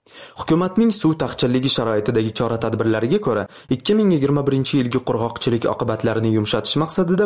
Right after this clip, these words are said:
maxsus ishchi komissiyasi tuzilgan. Viloyat va tumanlarga suv limiti belgilangan, suv hisobi qattiq nazoratga olingan, suvni tejashga oid reja ishlab chiqarilgan. Ozodlik gaplashgan angorliklar esa suv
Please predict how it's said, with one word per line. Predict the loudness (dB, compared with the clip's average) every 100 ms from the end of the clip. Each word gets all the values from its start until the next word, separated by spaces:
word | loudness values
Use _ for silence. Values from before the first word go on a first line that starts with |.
| 0
maxsus | -2 -4 -4 -4
ishchi | -6 -6 -4
komissiyasi | -2 0 0 -2 -2 -6
tuzilgan. | -2 -2 0 -4 -6 _ -20 -20 -4 0
Viloyat | 2 2 0 0
va | 0
tumanlarga | 0 2 2 2 0 0
suv | 0 2
limiti | 2 0 0 0
belgilangan, | 2 0 0 0 -2 -4 -12 -12 -2
suv | 0 0
hisobi | 0 0 0 -2
qattiq | -6 -4 0 0
nazoratga | 0 0 -2 -2 0
olingan, | 2 0 0 -4 -8 -4
suvni | 0 2 2 0
tejashga | 0 0 0 2
oid | 2 2 2
reja | 2 0 0
ishlab | -2 -4 -4
chiqarilgan. | -4 -2 0 0 -2 -10 _ _ -4 0
Ozodlik | 2 2 0 2
gaplashgan | 0 2 0 0 -2 0
angorliklar | 0 0 0 -2 2 2
esa | 2 0 -2 -4 -12 -4
suv | 0